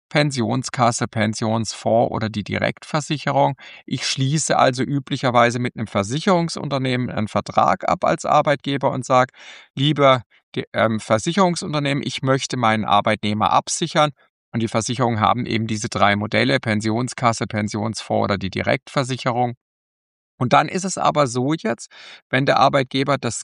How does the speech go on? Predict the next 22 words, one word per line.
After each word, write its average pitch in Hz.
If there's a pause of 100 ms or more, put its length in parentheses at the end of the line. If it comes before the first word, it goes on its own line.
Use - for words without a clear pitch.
(120)
Geld 147
in 170
der 143
Ansparphase 139
an 120
die 127
Versicherung 117
bezahlt, 101 (360)
entweder 165
aufgrund -
einer 104
Entgeltumwandlung 143
oder 127
zusätzlich 139
zum 101
Arbeitslohn, 170
au-, -
ist -
auch -
hier 131
beides 113
möglich, 156